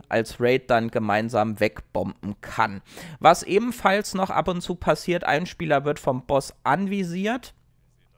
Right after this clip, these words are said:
und da geht dann so ein, ja, frontaler Kegel zu ihm raus. Da einfach rauslaufen, ähm, aufpassen, dass das nicht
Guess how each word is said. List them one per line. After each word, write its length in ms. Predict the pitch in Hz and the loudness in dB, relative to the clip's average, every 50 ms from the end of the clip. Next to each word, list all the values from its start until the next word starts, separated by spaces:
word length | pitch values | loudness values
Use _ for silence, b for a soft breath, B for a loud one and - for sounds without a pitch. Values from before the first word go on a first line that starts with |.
| _ - - _ | _ -20 -14 _
und 320 | - 131 147 151 147 - 151 | 0 2 2 2 2 4 4
da 80 | 135 | 4
geht 260 | 131 - 143 139 - 165 | 4 4 2 2 4 6
dann 240 | 151 147 147 143 | 6 6 4 2
so 300 | 131 127 127 127 139 139 | -2 0 2 2 2 2
ein, 440 | 135 135 131 127 123 123 104 - 90 | 2 0 -2 -4 -4 -6 -6 -6 0
ja, 280 | 110 120 123 120 113 - _ _ _ _ _ _ _ _ _ _ - | 2 4 4 4 2 0 _ _ _ _ _ _ _ _ _ _ -20
frontaler 600 | - - - 127 131 - - 123 131 151 156 143 | -8 -4 -2 -2 -2 0 2 2 4 4 4 4
Kegel 440 | - - - 160 151 151 - 127 113 | 2 0 0 -2 0 0 0 -2 -4
zu 140 | - - 117 | -4 -4 -6
ihm 140 | 110 104 101 | -6 -6 -4
raus. 400 | - 92 95 98 104 - - - | -4 -2 -2 -2 -2 -4 -4 0
Da 160 | 135 139 147 | 2 2 2
einfach 460 | 156 139 143 139 - 135 123 - - | 2 0 -2 -2 -2 -4 -4 -2 0
rauslaufen, 800 | 120 131 156 185 - - - 156 147 151 151 156 151 - 165 156 B B B B B B B B B - | 0 0 0 0 -2 0 2 4 6 6 6 6 2 -2 -8 -10 B B B B B B B B B 2
ähm, 340 | 127 127 127 131 135 135 127 | 4 4 6 4 4 0 0
aufpassen, 800 | - - 139 143 - - - 143 139 135 - 151 135 135 139 139 139 _ - | 2 2 2 2 0 0 2 2 2 2 0 -4 -8 -8 -8 -10 -12 _ 0
dass 240 | 117 120 120 - - | 0 0 0 0 0
das 380 | 135 131 123 - - - - _ | 0 0 -2 -4 -8 -14 -16 _
nicht 600 | - 123 131 139 147 151 - - - - - - | -8 -4 -2 -2 -2 -2 -4 -8 -14 -14 -16 -18